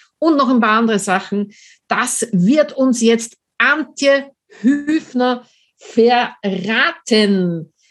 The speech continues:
Antje Hüfner coacht Unternehmerinnen und Unternehmer nach dem Motto, „Bring Hücke in dein Business“ und ist Expertin für Unternehmenserfolg auf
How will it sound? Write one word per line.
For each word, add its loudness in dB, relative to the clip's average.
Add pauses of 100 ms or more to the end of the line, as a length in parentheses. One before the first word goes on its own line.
(340)
Antje 2
Hüfner 0
coacht -4
Unternehmerinnen -4 (180)
und -2
Unternehmer -2 (180)
nach 0
dem -2
Motto, 0 (140)
„Bring 0
Hücke -4
in 0
dein -2
Business“ -4
und -2
ist -6
Expertin -4 (120)
für 0 (280)
Unternehmenserfolg 0
auf 0